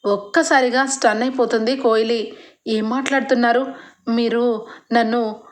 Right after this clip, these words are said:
అనగానే, ఎస్, మీలాంటి బ్యూటీని నేను ఎక్కడా చూడలేదు. నేను ఇంతవరకు ఎక్కడ కూడా మీలాంటి అమ్మాయిని చూడలేదు.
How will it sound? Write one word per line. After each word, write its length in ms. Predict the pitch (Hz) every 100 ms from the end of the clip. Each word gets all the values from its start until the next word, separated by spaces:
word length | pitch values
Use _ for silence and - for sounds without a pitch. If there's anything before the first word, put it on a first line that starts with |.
| -
అనగానే, 640 | 208 233 233 226 240 220 -
ఎస్, 460 | 233 240 240 - - - _ -
మీలాంటి 440 | 220 240 220 240
బ్యూటీని 400 | 226 254 262 254
నేను 120 | 311
ఎక్కడా 280 | 254 - 302
చూడలేదు. 640 | 285 254 233 233 220 - - - _ _ 233
నేను 180 | 240 233
ఇంతవరకు 840 | 220 226 294 254 226 247 240 220 - - -
ఎక్కడ 360 | 254 240 330 339
కూడా 440 | - 233 240 208 254
మీలాంటి 480 | 233 294 339 294
అమ్మాయిని 360 | 240 226 226 269
చూడలేదు. 640 | 269 226 226 233 226 -